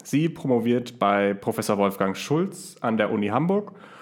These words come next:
zum Thema der mittelbaren Drittwirkung der Meinungsfreiheit. Ein Thema,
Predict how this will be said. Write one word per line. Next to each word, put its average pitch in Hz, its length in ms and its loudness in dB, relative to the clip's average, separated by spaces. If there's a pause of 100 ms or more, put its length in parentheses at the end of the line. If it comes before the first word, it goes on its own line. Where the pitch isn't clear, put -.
(240)
zum 190 180 2
Thema 175 260 4
der 143 100 4
mittelbaren 120 420 2
Drittwirkung 107 640 0
der 104 200 2
Meinungsfreiheit. 101 960 -2 (500)
Ein 107 200 0
Thema, 139 440 2